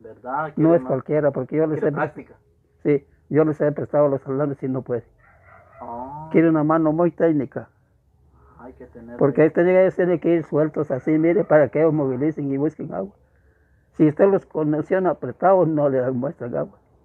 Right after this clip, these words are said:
Speaker 2: ¿Cómo van a girar si no va amarrado, eh?
Speaker 1: Ajá, es cierto. Y us-, y, y cuando usted está buscando el agua, también puede ahí, por medio de eso, usted saber más o menos a qué profundidad está el agua.
Speaker 2: Pues, en,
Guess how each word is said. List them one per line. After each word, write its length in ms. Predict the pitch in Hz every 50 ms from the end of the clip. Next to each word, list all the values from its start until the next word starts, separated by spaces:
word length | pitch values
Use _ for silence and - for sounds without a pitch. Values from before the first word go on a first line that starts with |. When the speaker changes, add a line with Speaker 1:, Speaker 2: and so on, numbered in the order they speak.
| _ _ _ _ _ _ _ _
Speaker 2:
¿Cómo 260 | - 180 190 175 165
van 140 | 165 165 160
a 80 | 156
girar 260 | 143 147 135 139 147 143
si 100 | - 139
no 400 | 139 139 135 120 107 - - - _ _ _ _ _ -
va 200 | 135 123 139 151
amarrado, 540 | 160 127 117 120 123 123 113 - - - -
eh? 20 | - - - -
Speaker 1:
Ajá, 280 | - - - 127 135
es 60 | 139 131 _ -
cierto. 300 | 120 120 120 - 156 156
Y 120 | 156 160
us-, 240 | 147 135 - - -
y, 360 | 160 151 143 135 131 127 120 - - _ _ _ 175 190 - - -
y 80 | - -
cuando 240 | - 160 151 143 139
usted 140 | - - 208
está 160 | 208 233 233
buscando 460 | 220 214 196 - - 208 214 214 214
el 80 | 190 180
agua, 380 | 180 196 226 254 247 233 214 - _ _ _ _ _ _ _ _ _ _ _ - - 185 180 -
también 1000 | - 151 143 143 135 143 156 170 180 185 190 190 180 170 160 147 135 123 120 117 113 - _ _ _ _ _ _ _ _ _ _ _ _ _ _ _
puede 360 | - 156 175 180 185 180 170
ahí, 240 | 151 147 151 170 190
por 180 | 175 - 170 156
medio 320 | 151 156 165 175 180 175
de 200 | 156 143 143 151
eso, 280 | 175 170 175 180 180 175
usted 440 | 160 143 143 131 120 - 165 170 165
saber 280 | - 156 135 143 156 160
más 180 | 170 160 156
o 40 | 151
menos 240 | 147 156 165 165 160
a 80 | 156 151
qué 100 | 160 156
profundidad 540 | 156 156 139 - 135 120 117 120 123 139 143
está 120 | - 147
el 80 | 135 143
agua. 100 | 170 180
Speaker 2:
Pues, 240 | 170 165 160 - -
en, 220 | 147 143 147 -